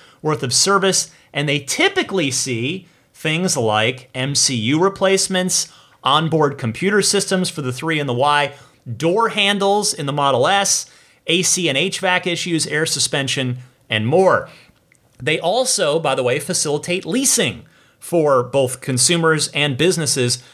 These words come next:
that are looking for more creative leasing solutions than a cookie-cutter approach. In fact,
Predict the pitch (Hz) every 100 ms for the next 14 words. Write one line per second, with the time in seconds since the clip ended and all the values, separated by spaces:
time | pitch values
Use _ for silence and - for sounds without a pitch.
0 | - - 127 131 143 143 131 127 120 123
1 | 120 120 - 127 160 196 160 156 156 147
2 | 123 135 127 127 120 120 107 110 110 110
3 | 104 - 120 110 101 110 104 101 - 151
4 | 143 - - - - - 151 - 262 -